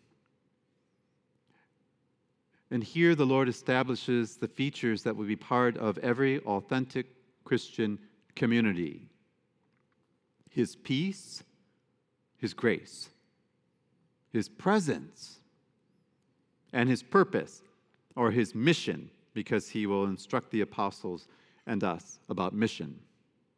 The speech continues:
He appears to the apostles, and his first expression in English is, "Peace be with you." Now, my friends, he extends them his peace because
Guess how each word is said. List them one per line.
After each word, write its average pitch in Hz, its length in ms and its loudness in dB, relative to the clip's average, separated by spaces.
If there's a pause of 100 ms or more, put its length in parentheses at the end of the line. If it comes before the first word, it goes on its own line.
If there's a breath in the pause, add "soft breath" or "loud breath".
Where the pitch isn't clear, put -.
(460)
He 139 120 4
appears 175 460 8
to 147 100 0
the 131 100 4
apostles, 131 720 2
and 113 120 2
his 104 120 -4
first 165 420 0
expression 127 840 2 (360 soft breath)
in 123 260 4
English 160 880 2 (360 soft breath)
is, 120 260 4 (160)
"Peace 185 580 0 (240)
be 135 220 4
with 131 300 2
you." 87 280 -2 (1900)
Now, 131 80 2
my 127 100 4
friends, 143 380 2 (220 soft breath)
he 139 80 6
extends 165 800 4 (240)
them 135 460 4
his 143 200 2
peace 180 400 0
because 127 500 2